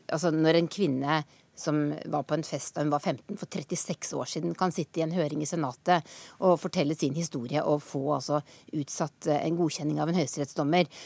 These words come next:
så har det sett, skjedd veldig store endringer i U S A. Og da handler det nok, eh, dypest sett også om at veldig mange kvinner har fått et mot til å stå fram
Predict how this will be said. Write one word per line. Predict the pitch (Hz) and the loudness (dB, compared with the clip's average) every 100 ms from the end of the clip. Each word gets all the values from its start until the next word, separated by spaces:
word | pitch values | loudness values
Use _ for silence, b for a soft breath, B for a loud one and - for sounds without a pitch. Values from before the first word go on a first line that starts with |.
| B | B
så | - - 156 151 | -6 2 4 4
har | 143 | 2
det | 151 | 0
sett, | - 131 | -2 -6
skjedd | - 139 139 | -4 -4 0
veldig | 175 117 147 147 | -2 -2 -4 -4
store | 156 135 147 | -2 -2 -2
endringer | 147 127 131 139 | -4 -6 -4 -4
i | 127 - | -4 -2
U | 151 | -2
S | - | 2
A. | 143 143 B B | 0 -2 B B
Og | 180 | 6
da | 190 | 6
handler | 294 262 165 147 | 6 4 4 0
det | 143 | 2
nok, | 190 - - - | 0 0 -14 -6
eh, | - 165 | 0 0
dypest | - 156 - 190 - | 0 -2 -2 -4 -2
sett | 156 - | -4 -2
også | 156 156 139 | -2 0 0
om | 156 | 0
at | 170 | 0
veldig | 170 135 151 | 0 0 2
mange | 160 151 165 | 2 0 -2
kvinner | - 131 135 | -2 -4 -4
har | 147 | -4
fått | - 147 | -4 -2
et | 185 160 | -4 -2
mot | 147 151 - | -4 -4 -8
til | - 151 | -4 -2
å | 156 | -2
stå | - | -4
fram | 190 180 151 147 | -4 -2 -2 -2